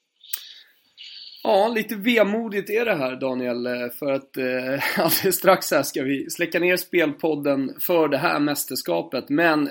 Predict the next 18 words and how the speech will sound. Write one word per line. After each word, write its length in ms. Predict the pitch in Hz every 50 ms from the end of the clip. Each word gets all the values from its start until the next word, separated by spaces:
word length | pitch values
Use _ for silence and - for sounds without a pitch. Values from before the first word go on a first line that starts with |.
| -
vi 380 | - - 151 156 165 165 160 151
måste 280 | 160 180 180 180 - 190
ju 40 |
också 140 | 170 - -
säga 340 | - - 190 170 165 165 170
det 160 | 165 147 127
samtidigt 540 | - - 147 131 123 120 135 127 123 123 120
att 100 | 127 - -
vi 80 | 156 147
kommer 300 | - - 214 208 196 185
ju 60 | 175
tillbaka, 580 | 170 - 180 165 208 220 - 160 - - - 123
och 100 | 120 135
vi 60 | 143
kommer 240 | 139 - 170 165 160
tillbaka 360 | 143 151 151 139 143 - 135
snart. 560 | 131 - - 202 190 135 110 107 - _ -
Eh, 120 | 127 123